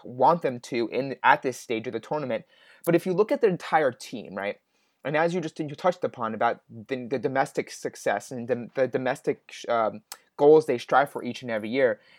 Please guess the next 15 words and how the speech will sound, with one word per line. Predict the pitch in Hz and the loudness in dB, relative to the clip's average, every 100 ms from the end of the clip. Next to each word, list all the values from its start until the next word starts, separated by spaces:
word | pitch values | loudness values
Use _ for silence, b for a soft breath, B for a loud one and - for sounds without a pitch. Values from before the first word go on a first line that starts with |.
| b | b
I | 139 | 2
don't | 180 | 4
think | 208 190 | 2 0
there's | 175 | 2
any | 170 156 - | 2 0 4
argument | 147 165 151 131 | 6 6 2 -2
that | 127 110 - | 0 0 2
right | 151 151 | 0 2
now | 147 147 127 | 0 2 2
they | 120 123 | 4 6
are | 135 | 6
the | 127 | 4
kings | - 156 131 | -4 -8 -6
of | 107 | 0
Italy. | 151 143 - | 2 2 -4